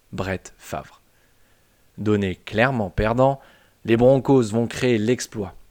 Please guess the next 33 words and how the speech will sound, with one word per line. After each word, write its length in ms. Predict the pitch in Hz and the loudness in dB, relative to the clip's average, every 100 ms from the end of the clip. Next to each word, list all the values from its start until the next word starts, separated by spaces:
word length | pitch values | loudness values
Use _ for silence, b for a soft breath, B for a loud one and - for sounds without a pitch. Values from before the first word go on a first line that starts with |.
| - | -6
en 100 | 113 | 0
battant 320 | 123 127 117 | 0 0 0
la 120 | 107 | -2
franchise 320 | - 104 117 | -4 -8 -8
du 100 | 104 | -6
Wisconsin, 640 | 104 107 - 104 98 120 123 B B B B - | -4 -6 -6 -8 -6 -4 -4 B B B B 0
donnant 280 | 120 135 131 | 4 4 2
son 180 | 143 123 | -2 -6
premier 440 | - 147 143 127 | -2 0 0 -4
titre 380 | - 127 - - | -4 -8 -8 -10
à 160 | 110 110 | -4 -2
un 100 | 120 | 0
Elway, 480 | 131 117 104 113 - | 0 0 0 -4 -2
auteur 380 | 135 135 110 101 | 0 2 -2 0
notamment 420 | 113 110 101 110 | -4 -2 -4 -4
d'une 240 | 101 110 - | -6 -8 -6
course 400 | 113 87 - 135 | -8 -8 -10 -4
mythique 540 | 160 - 143 143 - B B B B | -4 -2 -6 -6 -10 B B B B
connue 240 | 147 156 147 | 2 4 4
sous 160 | - | 0
le 100 | 113 | 0
nom 280 | 113 117 120 _ - | 2 0 -2 _ -8
de 100 | 113 | -6
John 280 | - 120 117 - - | 2 2 2 -6 -2
Elway's 480 | 110 101 95 95 92 | 0 2 0 -4 -8
Helicopter. 580 | 104 98 - 85 - - - _ _ _ _ _ _ _ _ _ _ _ _ _ - | -6 -6 -8 -12 -12 -16 -18 _ _ _ _ _ _ _ _ _ _ _ _ _ -10
Mais 100 | 92 | -6
après 240 | 92 101 | -4 0
avoir 200 | 101 101 | 2 2
perdu 240 | 107 101 98 | 2 -2 -2
trois 240 | - 131 | 2 2
Super 300 | - 127 127 | 2 -2 -2
Bowls, 240 | 131 147 | 0 -2